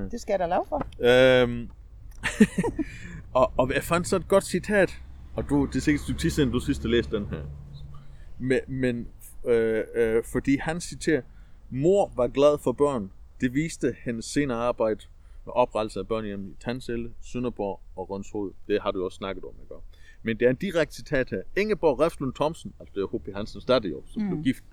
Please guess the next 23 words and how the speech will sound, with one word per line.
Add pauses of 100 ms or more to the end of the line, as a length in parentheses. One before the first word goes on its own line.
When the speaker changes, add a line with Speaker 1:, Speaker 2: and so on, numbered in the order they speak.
(460)
Speaker 1:
og
blev,
øh,
øh, (280)
kendt
og
politiker
samtidig.
Speaker 2:
Mm.
Speaker 1:
Og
også
en
stor
kvinde,
Speaker 2:
Mm.
Speaker 1:
ikke? (840)
Har
i
en
radiotale
om
mor
fortalt,